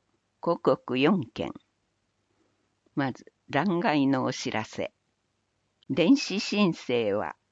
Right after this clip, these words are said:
立川市電子申請ポータルサイトで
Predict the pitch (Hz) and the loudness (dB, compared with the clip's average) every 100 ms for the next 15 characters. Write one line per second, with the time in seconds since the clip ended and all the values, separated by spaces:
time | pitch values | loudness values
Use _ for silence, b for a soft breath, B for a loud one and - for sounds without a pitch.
0 | _ _ _ _ - 151 - - - 190 | _ _ _ _ -8 -8 -8 -4 0 2
1 | 180 - - 135 _ - 165 269 - 240 | 2 0 -4 -4 _ 2 6 6 4 -2
2 | - 254 196 226 - 127 117 - 151 277 | 0 0 2 0 2 2 2 0 -2 -2
3 | 180 233 190 - 202 185 - 117 95 | -2 -2 -4 -2 -2 -2 -4 -2 -2